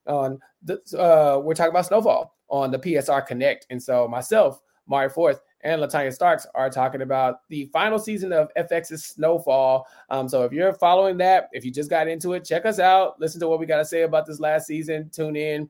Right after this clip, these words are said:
five-star reviews, all that good stuff. And then while you're on the Connect podcast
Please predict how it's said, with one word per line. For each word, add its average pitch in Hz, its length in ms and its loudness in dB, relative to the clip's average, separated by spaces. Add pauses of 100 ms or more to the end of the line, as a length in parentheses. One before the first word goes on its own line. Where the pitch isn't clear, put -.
(120)
five-star 151 320 0
reviews, 151 240 -4
all 147 140 0
that 160 140 -2
good 170 100 -6
stuff. 175 260 0 (280)
And 165 100 -2
then 208 100 4
while 208 240 6
you're 302 160 0
on 247 200 2
the 190 60 -2
Connect 185 380 2
podcast 135 540 2